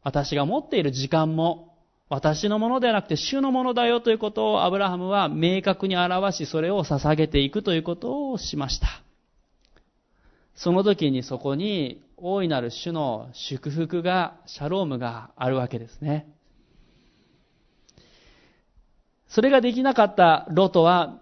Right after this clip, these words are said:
目の欲の方に行ってしまったということが言えるかもしれません。しかしアブラハムは非常にそこを大事に主に捧げていくという姿をしていきました。アブラハムにとって最高の祝福、シャロームは何だったかというと、この後で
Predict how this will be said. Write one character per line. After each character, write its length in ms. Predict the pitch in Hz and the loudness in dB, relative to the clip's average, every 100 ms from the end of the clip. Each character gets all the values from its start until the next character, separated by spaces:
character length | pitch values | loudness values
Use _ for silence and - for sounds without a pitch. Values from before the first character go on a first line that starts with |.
| - | 0
目 140 | 165 | 4
の 100 | 165 | 6
欲 220 | 151 143 | 6 4
の 100 | 139 | 0
方 220 | 127 135 135 | 0 0 0
に 360 | 196 196 - _ | -2 -6 -10 _
行 140 | 151 | -8
っ 20 | - | 0
て 140 | 147 | 0
し 140 | - | 2
ま 100 | 135 | -2
っ 60 | 127 | 0
た 120 | 196 | 0
と 100 | 208 | 0
い 40 | 247 | -2
う 40 | |
こ 120 | 240 | -2
と 80 | 208 | 0
が 80 | 160 | 2
言 100 | 156 | 2
え 60 | |
る 60 | 151 | 0
か 100 | 143 | 0
も 100 | 131 | -2
し 100 | - | -2
れ 100 | 127 | -4
ま 100 | 120 | -4
せ 100 | 123 | -6
ん。 60 | 117 | -6
し 80 | |
か 100 | - | -6
し 100 | 127 | -4
ア 60 | 135 | -2
ブ 80 | 139 | 0
ラ 120 | 143 | 0
ハ 80 | 131 | 0
ム 100 | 131 | -2
は 80 | 127 | -2
非 140 | 135 | -4
常 200 | 190 240 | -4 -4
に 120 | 240 | -4
そ 160 | - 202 | -4 -4
こ 140 | 208 | -2
を 80 | 214 | 2
大 300 | 170 180 185 | 4 4 2
事 140 | 208 | 0
に 240 | 233 220 156 | -2 -2 -2
主 160 | - | -4
に 140 | 175 143 | -6 -6
捧 260 | 143 151 | -4 -2
げ 140 | 151 147 | 0 0
て 80 | 143 | -2
い 60 | |
く 80 | 131 | -4
と 80 | 139 | -2
い 120 | 131 | 0
う 40 | 131 | -2
姿 420 | - 170 156 151 | -4 -4 -2 -2
を 80 | 139 | -2
し 80 | |
て 100 | - | -2
い 60 | 139 | -2
き 100 | 143 | 0
ま 140 | 135 | -4
し 100 | 127 | -4
た。 200 | 131 113 _ _ _ _ _ _ _ _ _ _ _ _ _ _ _ _ _ | -8 -12 _ _ _ _ _ _ _ _ _ _ _ _ _ _ _ _ _
ア 120 | 147 | -2
ブ 80 | 160 | 2
ラ 120 | 185 | 2
ハ 100 | 175 | 2
ム 100 | 151 | 2
に 80 | 135 | 2
と 100 | 135 | 0
っ 80 | 131 | -2
て 100 | 123 | -6
最 320 | - 156 156 | 0 0 2
高 220 | 170 165 | 0 0
の 180 | 180 170 | 0 -2
祝 320 | - 143 147 | -2 -2 0
福、 280 | 143 139 147 | -2 -2 -2
シ 100 | 151 | 0
ャ 80 | 151 | 0
ロ 120 | 151 | 0
ー 20 | |
ム 80 | 135 | -2
は 80 | 123 | 0
何 200 | 147 160 | 0 2
だ 100 | 143 | 0
っ 60 | |
た 120 | 131 | 0
か 120 | 127 120 | -4 -6
と 80 | |
い 80 | 120 | -6
う 40 | 113 | -8
と、 100 | 117 | -6
こ 180 | - 143 | -4 0
の 180 | 143 | 2
後 200 | 151 143 | 0 0
で 400 | 127 143 160 - | 0 0 -2 -10